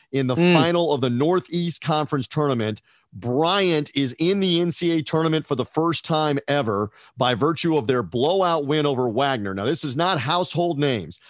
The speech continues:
Speaker 1: I get it. If they're listening to us in the upper Midwest, if they're listening to us in the Southwest or in the West, you're going, "Bryant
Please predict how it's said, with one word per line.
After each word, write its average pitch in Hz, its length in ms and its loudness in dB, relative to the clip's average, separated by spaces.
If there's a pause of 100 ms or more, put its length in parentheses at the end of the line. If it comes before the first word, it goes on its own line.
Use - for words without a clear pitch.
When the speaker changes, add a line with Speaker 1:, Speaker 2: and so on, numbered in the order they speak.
(120)
Speaker 1:
I 139 140 0
get 147 240 0
it. 87 140 -6 (240)
If 120 120 -8
they're 143 160 0
listening 180 360 0
to 185 200 0
us 180 120 -4
in 165 80 0
the 160 80 0
upper 170 200 0
Midwest, 160 680 0 (160)
if 117 120 -6
they're 131 160 0
listening 160 320 -2
to 170 200 0
us 170 160 -2
in 147 80 -2
the 131 80 0
Southwest 160 800 0
or 127 100 -2
in 123 60 -2
the 120 80 0
West, 156 460 0 (260)
you're 131 160 -2
going, 139 380 0
"Bryant 147 680 0